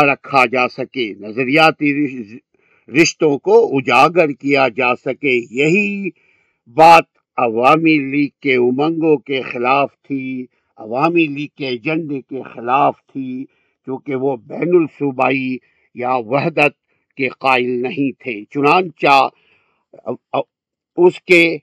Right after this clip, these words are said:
ایما پر، عوامی لیگ کے ایما پر طلبہ نے اس کتاب کو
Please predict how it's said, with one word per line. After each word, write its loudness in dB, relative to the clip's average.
ایما 4
پر، -2
عوامی 0
لیگ -2
کے -4
ایما 0
پر -2
طلبہ 2
نے -2
اس -14
کتاب 2
کو -4